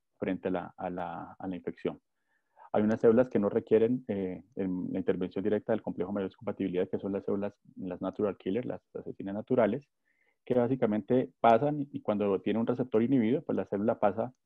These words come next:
sin problema, pero cuando se activan esos receptores en las células que están infectadas es cuando producen la liberación de los gránulos citotóxicos y de esa manera infecta la, eh, pues, ataca a la célula para inducir apoptosis. Las inmunoglobulinas o anticuerpos son complejos proteínicos que tienen dos cadenas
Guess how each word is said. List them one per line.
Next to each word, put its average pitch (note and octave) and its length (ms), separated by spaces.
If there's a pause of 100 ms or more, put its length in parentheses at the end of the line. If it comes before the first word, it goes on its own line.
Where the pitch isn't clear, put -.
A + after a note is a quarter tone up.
(120)
sin - 120
problema, B2 440
pero G#2+ 200
cuando G#2 220
se - 80
activan A2+ 300
esos B2+ 120
receptores A2+ 640
en G2+ 120
las F#2+ 120
células G#2 380
que A2 60
están A2 180
infectadas A2 580
es - 120
cuando G2 220
producen G2 460
la F#2+ 80
liberación F#2 420
de G#2 60
los G#2 100
gránulos G#2 280
citotóxicos - 680
y G#2+ 40
de - 60
esa - 120
manera F#2+ 360 (600)
infecta G2+ 460
la, G#2+ 100
eh, A#2 120
pues, - 200
ataca A#2 340
a B2 40
la B2+ 120
célula A#2 300
para F#2+ 180
inducir F2+ 440
apoptosis. - 600 (540)
Las - 120
inmunoglobulinas G#2 800
o B2 60
anticuerpos A#2+ 540
son A2+ 100
complejos A#2 420
proteínicos G#2+ 600
que - 80
tienen G#2 240
dos - 140
cadenas A2 320